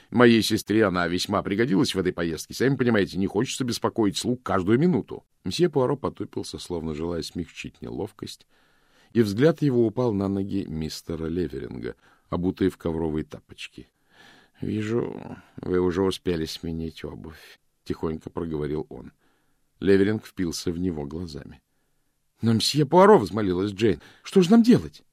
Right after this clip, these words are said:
"Надлежит сделать лишь одно, как я сказал только что, мадемуазель. Вызвать полицию". "Я схожу!" — крикнул Леверинг. "Мне и минуты не надо, чтобы обуться. А вы бы лучше не стояли тут на холоде раздетые".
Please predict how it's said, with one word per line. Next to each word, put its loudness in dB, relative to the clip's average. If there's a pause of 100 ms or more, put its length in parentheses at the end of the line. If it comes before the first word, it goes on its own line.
(520)
"Надлежит -6
сделать -10
лишь -10
одно, -8
как -18
я -12
сказал -14
только -14
что, -12
мадемуазель. -12 (420)
Вызвать -2
полицию". -10 (880)
"Я 10
схожу!" — 4
крикнул -4
Леверинг. -6
"Мне 8
и 8
минуты 6
не 2
надо, 0
чтобы 0
обуться. -2 (300)
А 4
вы 12
бы 10
лучше 8
не 4
стояли 6
тут 0
на 2
холоде 4
раздетые". 0